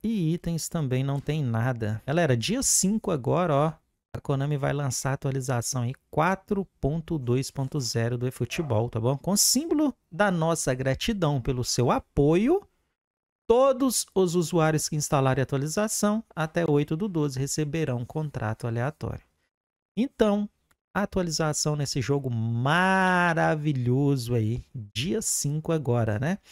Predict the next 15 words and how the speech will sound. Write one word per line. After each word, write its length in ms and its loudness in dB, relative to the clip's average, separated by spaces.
Vamos 840 2
ver 520 2
o 120 2
que 200 0
vai 280 2
mudar 680 2
nessa 300 -2
atualização 760 -2
ou 120 0
se 140 -6
será 380 0
só 260 -4
encheção 560 -6
de 80 -6
linguiça, 720 -4